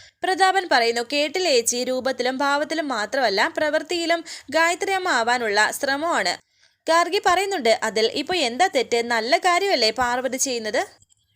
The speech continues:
സൽക്കർമ്മങ്ങൾ ചെയ്താലേ സ്വർഗലോകത്തിന്റെ കവാടം നമുക്കായി തുറക്കൂ എന്നാ പറയുന്നത്. നരകം വിധിച്ചിട്ടുള്ളവർക്ക് അതൊന്നും പറഞ്ഞാൽ മനസ്സിലാവില്ല." പ്രഭാവതി പറയുന്നു, "നീ കുറേ നേരമായല്ലോ കുത്തി കുത്തി സംസാരിക്കുന്നു, ഇതൊന്നും ആർക്കും അറിയില്ല എന്നാണോ നിന്റെ വിചാരം?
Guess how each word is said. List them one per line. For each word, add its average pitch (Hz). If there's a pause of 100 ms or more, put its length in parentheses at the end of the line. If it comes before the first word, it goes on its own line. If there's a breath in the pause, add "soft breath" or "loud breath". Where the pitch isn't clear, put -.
(280)
സൽക്കർമ്മങ്ങൾ 370
ചെയ്താലേ 254
സ്വർഗലോകത്തിന്റെ 311
കവാടം 226
നമുക്കായി 285
തുറക്കൂ 320
എന്നാ 226
പറയുന്നത്. 208 (500)
നരകം 381
വിധിച്ചിട്ടുള്ളവർക്ക് 285
അതൊന്നും 339
പറഞ്ഞാൽ 359
മനസ്സിലാവില്ല." 220 (280 loud breath)
പ്രഭാവതി 392
പറയുന്നു, 247
"നീ 285
കുറേ 269
നേരമായല്ലോ 320
കുത്തി 254
കുത്തി 294
സംസാരിക്കുന്നു, 254
ഇതൊന്നും 233
ആർക്കും 285
അറിയില്ല 339
എന്നാണോ 359
നിന്റെ 214
വിചാരം? 233